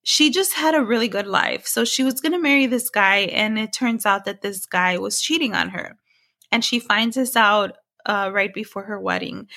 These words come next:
So I was just like, "Wow, like, it's really like a novela," <laughs> right? And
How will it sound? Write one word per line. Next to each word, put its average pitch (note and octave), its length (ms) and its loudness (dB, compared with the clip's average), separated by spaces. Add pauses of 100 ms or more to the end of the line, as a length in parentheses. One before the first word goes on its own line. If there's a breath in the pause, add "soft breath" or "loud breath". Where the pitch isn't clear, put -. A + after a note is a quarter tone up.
(180 loud breath)
So G#3+ 640 0 (640)
I A#3+ 160 2
was A#3+ 240 0
just G#3 180 -6
like, F#3 240 -4
"Wow, F#3+ 540 2 (180)
like, F#3 240 -4
it's - 400 -4
really A#3 380 0
like G3 180 -2
a F#3+ 60 -4
novela," F3+ 480 -2
<laughs> - 20 -4
right? A3 300 2 (760 loud breath)
And B3 480 6